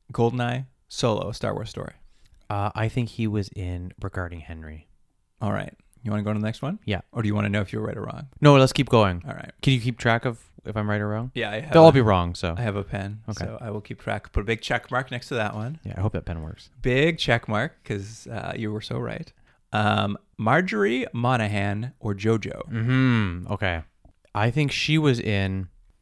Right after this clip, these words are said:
Speaker 2: you know, I'm gonna say Apollo was it Apollo thirteen?
Speaker 1: Apollo thirteen?
Speaker 2: Yeah, I'm gonna say that because she seems to have a lot of science fiction on her resume. I know that's not really a science fiction movie,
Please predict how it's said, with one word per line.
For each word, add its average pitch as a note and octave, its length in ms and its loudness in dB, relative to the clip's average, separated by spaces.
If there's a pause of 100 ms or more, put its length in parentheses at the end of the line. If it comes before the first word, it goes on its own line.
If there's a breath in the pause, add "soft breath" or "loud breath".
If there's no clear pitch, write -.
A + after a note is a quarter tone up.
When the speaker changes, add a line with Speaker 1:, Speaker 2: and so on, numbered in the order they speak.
(260 soft breath)
Speaker 2:
you B2+ 80 4
know, C3 160 8
I'm C#3+ 120 2
gonna G#3 180 2
say C#3 300 0 (200)
Apollo A2 680 0 (360)
was D#3+ 120 0
it G3+ 40 0
Apollo A#3+ 260 2
thirteen? C#4+ 380 -6
Speaker 1:
Apollo A#2+ 300 2
thirteen? G3 360 -6
Speaker 2:
Yeah, A2+ 140 2
I'm A2+ 60 2
gonna D3 100 2
say D3+ 160 2
that C3 220 4 (160 loud breath)
because C3+ 140 0
she D#3+ 120 0
seems A3 240 0
to C4 60 0
have A3 80 2
a F#3 40 4
lot E3 160 4
of D3 80 0
science B2+ 360 0
fiction A#2 300 -4
on F#2+ 80 0
her F#2 80 -2
resume. E2+ 460 -4 (200 soft breath)
I G#2 140 -2
know C#3+ 80 2
that's F3 180 0
not C3+ 220 0
really A2+ 200 0
a G#2 40 -2
science G#2 280 -6
fiction A#2 280 -8
movie, C3+ 320 -4